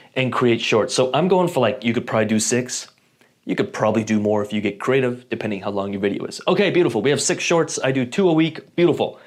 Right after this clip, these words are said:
Or maybe you do three shorts a week, and now you have two weeks of short content. One video, one time,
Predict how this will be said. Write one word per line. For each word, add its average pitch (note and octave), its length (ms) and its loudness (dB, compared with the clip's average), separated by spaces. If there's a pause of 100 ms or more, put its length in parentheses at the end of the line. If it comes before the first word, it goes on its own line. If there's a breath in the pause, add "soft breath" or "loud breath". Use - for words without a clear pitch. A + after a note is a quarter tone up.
(160 loud breath)
Or G#2 80 -6
maybe C#3+ 180 2
you D#3 60 2
do D3+ 160 4
three D#3 200 2
shorts D3 300 0
a C3+ 60 2
week, C3 240 -2
and A2 100 -2
now A#2 80 0
you B2 120 4
have - 120 0
two F3 180 -2
weeks D#3 220 -2
of B2+ 80 -10
short - 280 -2
content. F#2+ 440 -8 (500 soft breath)
One B2 220 0
video, A#2 460 4 (760 soft breath)
one B2 300 2
time, G2+ 480 -2